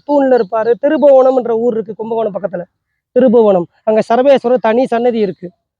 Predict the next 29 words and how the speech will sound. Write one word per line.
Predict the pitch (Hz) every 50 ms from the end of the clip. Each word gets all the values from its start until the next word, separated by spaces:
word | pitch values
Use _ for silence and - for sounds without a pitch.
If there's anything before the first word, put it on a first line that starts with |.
| _ _ _ _ -
அங்க | 214 226 220 226
தூண்ல | - - 277 302 311 302 277 262
தான் | 214 269 -
இருக்கு. | 226 202 254 233
அந்த | 202 165
தூணை | - 294 302 294 254
சுத்தி | - 233 208 254
தான் | 214 262 247
வந்து | 233 240 247 254
சன்னதியா | - 226 226 240 240 220 240 233
எழுப்பி | 220 208 220 220 185 262 254
அதை | 226 208 202
வந்து | 208 233 269 233
ப-, | - - _ _ _ _ _
வழிபாடு | - 233 202 220 240 247 247 240 220 - 214
செஞ்சுட்டு | 208 220 214 190 196
இருக்காங்க. | 180 - 180 165 147 170 _ _ _ _ _ _ _ _ _ _ _ _ _ _ -
"ஷாலு | - 220 233 254 247 233
விஷாய | 226 202 - 233 233 226
வித்மகி, | 214 202 - - 202 185 170 240 285 330 - _ _ _ _ -
பக்ஷி | 180 175 - - - 294 277
ராஜாய | 240 220 220 220 196 233 233 233 220
தீமகி, | 180 214 214 208 196 190 165 233 294 349 _ _ _ _ _ 170 160
தன்னோ | 202 202 214 226 247 311 320 - - -
ஷரப | 208 208 208 226 220 285 285 233
பிரசோதயாத்." | - 233 214 - 220 220 196 190 196 185 180 160 - _
பக்ஷிக்கெல்லாம் | - 254 - - - 269 190 233 233 220 208
ராஜா | 202 196 160 196 - _ _
அவர், | 190 180 170 196